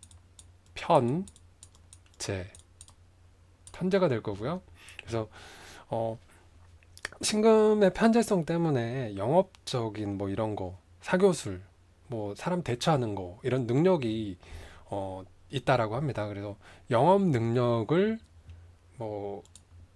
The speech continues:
가진 그런 직업들을 한다라고 하는데요. 그리고 아까 이 축토가 식신이라고 했잖아요. 식신으로 깔고 있는데 베푸는 것에 인색하다라고 이렇게 표현이 나와 있어요. 그러니까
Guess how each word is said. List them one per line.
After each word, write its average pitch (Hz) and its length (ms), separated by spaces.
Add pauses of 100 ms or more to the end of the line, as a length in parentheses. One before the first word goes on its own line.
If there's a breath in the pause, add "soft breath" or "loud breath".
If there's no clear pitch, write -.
(160)
가진 117 500
그런 123 260
직업들을 110 680
한다라고 139 460
하는데요. 123 460
그리고 151 300
아까 165 460 (220)
이 127 380 (600 loud breath)
축토가 131 840 (360)
식신이라고 147 760
했잖아요. 101 280
식신으로 180 920 (1080 loud breath)
깔고 190 300
있는데 113 420
베푸는 160 500
것에 123 240
인색하다라고 107 840
이렇게 95 360
표현이 151 240
나와 98 280
있어요. 92 380 (2250 soft breath)
그러니까 107 320